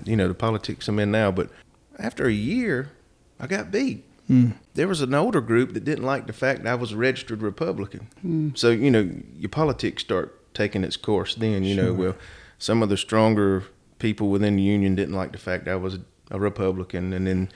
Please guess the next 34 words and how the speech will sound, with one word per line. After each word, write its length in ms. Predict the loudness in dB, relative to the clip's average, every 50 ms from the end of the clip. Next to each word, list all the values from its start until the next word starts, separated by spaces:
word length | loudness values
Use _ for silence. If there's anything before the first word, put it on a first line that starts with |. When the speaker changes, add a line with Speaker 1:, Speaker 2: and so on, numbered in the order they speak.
| -14 -20 -20 -20 -20 -20 -20 _ -8
Speaker 1:
some 220 | -4 -2 0 2
Republicans 600 | 0 0 2 2 2 2 2 0 -2 -4 -4 -2
didn't 240 | -2 -4 -4 -4 -4
like 200 | -6 -6 -6 -8
the 60 | -10
fact 300 | -8 -4 -4 -4 -4 -6
that 100 | -6 -4
I 100 | -2 -2
was 300 | -2 -2 -2 -4 -4 -6
a 100 | -6 -4
union 380 | 0 0 2 2 2 2 0 0
guy. 340 | 0 0 -2 -2 -4 -6 -8 -12 -18 _ _ -20 -18 -10 -4
And 360 | 0 4 6 6 6 6 4
at 100 | 2 0
the 80 | -2
time, 420 | -2 0 2 2 2 2 2 0 -2 -4 -10 -20 -20 -20 -20 -20 -20 -20 -12 -6
there 100 | -4 -4
was 120 | -2 0
an 40 | 2
older 220 | 2 2 2 2
gentleman 400 | 2 2 2 4 4 4 4 4
ran 200 | 4 4 4 2
against 360 | 2 2 0 0 0 -2 -2
me 300 | -2 0 2 2 4 4
and, 200 | 4 4 2 0 -2
and 160 | -2 -2 0
beat 220 | 0 0 -2 -2 -6
me, 180 | -10 -10 -10 -12 _ _ -4
beat 100 | -2 -2
me 120 | -2 0
by, 160 | 0 0 0
like, 260 | 0 -2 -4 -6 -6
two 180 | -6 -4 -4 -2
votes. 480 | -2 0 0 -2 -2 -4 -10 -14 -16